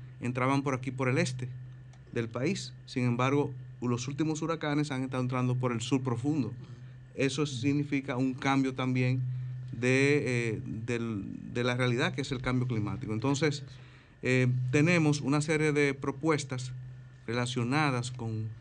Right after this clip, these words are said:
el cambio climático. Hay, hay una propuesta de algunas universidades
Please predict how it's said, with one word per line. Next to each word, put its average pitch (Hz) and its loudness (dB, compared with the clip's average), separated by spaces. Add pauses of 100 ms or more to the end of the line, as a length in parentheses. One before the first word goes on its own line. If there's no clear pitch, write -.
(280)
el 110 -8
cambio 127 2
climático. 131 2
Hay, 120 0
hay 127 0
una 131 4
propuesta 131 0 (440)
de 117 0
algunas 127 2
universidades 127 2